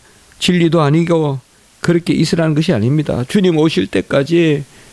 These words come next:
분명히 선한 것을 분별해서 이 아가토스, 예? 토브,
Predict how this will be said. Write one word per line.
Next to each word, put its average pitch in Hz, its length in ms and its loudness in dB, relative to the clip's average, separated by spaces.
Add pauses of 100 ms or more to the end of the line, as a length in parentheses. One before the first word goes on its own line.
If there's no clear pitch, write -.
(160)
분명히 214 600 2
선한 190 460 0
것을 185 280 0
분별해서 156 720 -6
이 143 120 2
아가토스, 143 960 -2 (420)
예? 151 200 -8 (580)
토브, 208 600 0